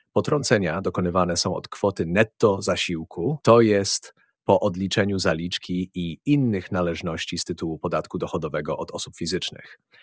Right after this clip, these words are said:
Jeśli płatnikiem zasiłków z ubezpieczenia społecznego jest zleceniodawca, to nie jest on zobowiązany do poboru zaliczki podatkowej od wypłaconego zasiłku.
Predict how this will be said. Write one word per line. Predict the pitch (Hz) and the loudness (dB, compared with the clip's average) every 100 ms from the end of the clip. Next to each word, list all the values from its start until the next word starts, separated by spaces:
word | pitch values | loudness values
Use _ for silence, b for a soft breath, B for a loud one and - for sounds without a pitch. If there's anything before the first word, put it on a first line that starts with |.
| B B B | B B B
Jeśli | 92 98 - 98 92 | 0 2 2 0 -2
płatnikiem | - 92 - 120 147 143 110 | 2 0 2 0 2 2 2
zasiłków | 95 - 92 87 85 80 - | 0 0 -2 -4 -6 -8 -10
z | |
ubezpieczenia | 80 85 - 92 92 87 | -6 -6 -4 -2 -2 -2
społecznego | - 87 - 92 87 80 | -2 -2 -2 -2 -2 -2
jest | 80 80 | -4 -6
zleceniodawca, | 87 82 85 98 78 76 92 - 87 76 110 b b b | -8 -4 -2 -2 -2 2 2 0 -4 -4 -8 b b b
to | - 113 | 2 6
nie | 135 | 6
jest | 151 151 - | 6 2 0
on | 131 | 0
zobowiązany | 120 117 110 107 95 92 95 | 2 2 2 0 2 0 0
do | 92 | 0
poboru | 98 87 90 92 | 0 0 0 2
zaliczki | 90 85 - 101 | 0 -2 -6 -4
podatkowej | 113 120 - 90 90 87 | 0 0 0 0 0 0
od | 95 87 | -2 -2
wypłaconego | 90 - 90 - 76 76 | -4 -2 -4 -4 -6 -6
zasiłku. | 85 85 - 82 - - | -4 -2 -4 -6 -8 -18